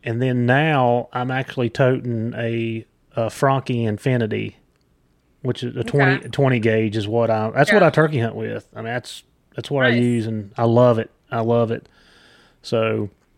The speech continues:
Speaker 1: anyway, so next, the other question I had for you is what,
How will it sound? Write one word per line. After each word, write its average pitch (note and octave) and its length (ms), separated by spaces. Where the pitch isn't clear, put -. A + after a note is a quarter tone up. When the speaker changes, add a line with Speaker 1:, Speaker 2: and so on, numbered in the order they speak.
Speaker 1:
anyway, A2 600
so D3+ 140
next, D#3 280
the D3 160
other G3+ 180
question D#3 360
I C3+ 60
had B2 220
for B2+ 200
you B2 80
is A#2 180
what, F#3+ 320